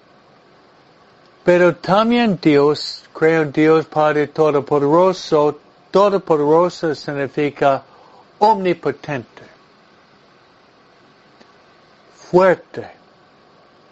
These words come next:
invencible. San Pablo llama que Dios es una roca.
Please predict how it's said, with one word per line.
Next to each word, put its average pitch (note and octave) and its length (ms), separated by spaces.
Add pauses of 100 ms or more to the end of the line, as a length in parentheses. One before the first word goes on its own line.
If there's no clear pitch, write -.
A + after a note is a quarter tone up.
(760)
invencible. C#3+ 840 (2500)
San D3 280
Pablo E3 580
llama D3+ 640
que C3+ 200
Dios D3+ 440
es D#3 220
una D3 160
roca. D3+ 600